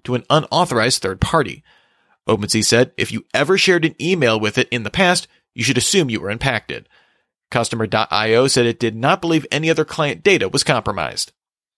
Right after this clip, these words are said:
Apple published details about how it will let developers in South Korea offer third-party payment providers in-app in compliance with local antitrust laws. Apple qualified the payment providers K C P,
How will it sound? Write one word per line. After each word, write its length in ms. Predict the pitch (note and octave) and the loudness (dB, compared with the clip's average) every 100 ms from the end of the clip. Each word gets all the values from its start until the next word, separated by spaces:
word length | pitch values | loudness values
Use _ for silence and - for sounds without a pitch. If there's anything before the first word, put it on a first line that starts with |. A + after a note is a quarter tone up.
| _ _ _ _ _ _ _ _ _ _ _ _ _ _ - | _ _ _ _ _ _ _ _ _ _ _ _ _ _ -4
Apple 280 | E3 G3+ C3+ | -2 2 0
published 340 | C3 A#2+ A2+ | 0 -2 -2
details 460 | A#2+ A#2 B2+ C3 D3 | 0 0 2 2 2
about 180 | A#2+ G#2+ | 0 0
how 180 | C3 C3+ | 0 0
it 60 | |
will 160 | A2 A2+ | 0 -2
let 240 | B2+ D#3+ | -2 -4
developers 400 | C3 A#2 A#2 A#2 | 0 2 2 -2
in 80 | A2 | -2
South 300 | - C3+ - | -2 -2 -2
Korea 340 | A#2 A2+ C#3+ - | -2 0 0 0
offer 280 | A#2+ A#2+ | -2 -2
third-party 640 | A#2 - D3 D#3 - C3+ A#2+ | -4 0 2 2 0 -2 -4
payment 320 | - F3+ D#3+ | -4 -4 -4
providers 360 | A#2 A2 A#2 - | -2 0 -2 -6
in-app 640 | - A#2 A2 - D#3+ C#3+ - - - | -4 -4 -4 -2 0 0 -6 -20 -12
in 120 | - | -6
compliance 420 | B2 A2+ F3 D3+ D3 | -6 -2 0 0 0
with 100 | A#2+ | -2
local 280 | A2 B2 - | 0 -2 -8
antitrust 540 | F#2+ A#2+ - D3 - | -8 -6 0 0 0
laws. 340 | G#2 G1+ - - _ _ _ _ - | -6 -6 -12 -16 _ _ _ _ -8
Apple 240 | G#2 G#2+ | -6 -6
qualified 560 | G2 - B2+ A#2 A#2 B2+ | -4 0 2 2 0 0
the 80 | - | -2
payment 260 | A#2+ A#2 | -4 -4
providers 440 | B2 A2+ G#2+ A#2 - | -2 0 0 0 -4
K 180 | - A2 | -2 -2
C 180 | - | 0
P, 320 | E3 C3+ A#2+ | 0 0 0